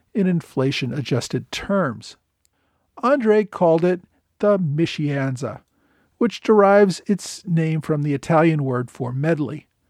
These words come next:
This was supposed to be the party to end all parties. They scheduled it for May eighteenth to begin at four P M and would run until four A M the following morning.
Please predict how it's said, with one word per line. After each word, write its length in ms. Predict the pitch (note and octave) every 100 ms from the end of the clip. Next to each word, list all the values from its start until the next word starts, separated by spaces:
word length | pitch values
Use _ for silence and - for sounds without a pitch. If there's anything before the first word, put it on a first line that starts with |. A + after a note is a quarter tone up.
| _ _ _ _ _
This 200 | - C#4
was 140 | B3+ A3
supposed 340 | - A3+ -
to 60 | F#3+
be 360 | F#3 E3+ F3
the 240 | D#3 F#3+ F#3
party 460 | - - D#3 D#3 D3+
to 240 | D#3+ D#3
end 260 | B2+ C#3 C#3
all 220 | B2 B2+
parties. 640 | - F3+ F3 C3+ B2+ - _ _ _ _ _ _ _ _
They 180 | D#3 C#3+
scheduled 480 | - A#3 B3+ A3+
it 200 | A3 C4
for 180 | - F3
May 240 | D#3+ F3 G#3
eighteenth 800 | A3+ A3+ A3 - A3 F3 - _
to 100 | -
begin 340 | D#3 D#3 E3+ D3+
at 180 | C3 -
four 280 | - B3
P 300 | B3+ - F3
M 280 | D3 C#3+ D3 - _ _ _ _ _ _
and 200 | C4 C4
would 120 | C4+ B3+
run 280 | G3 F3+ F3
until 300 | E3+ - E3
four 400 | - - E3 D#3
A 160 | D#3+
M 280 | C#3+ C3+ C3 C#3+
the 100 | D#3+
following 520 | - A#2 A#2 A#2 C#3+
morning. 560 | C#3 F3+ G#3 F3+ A#2+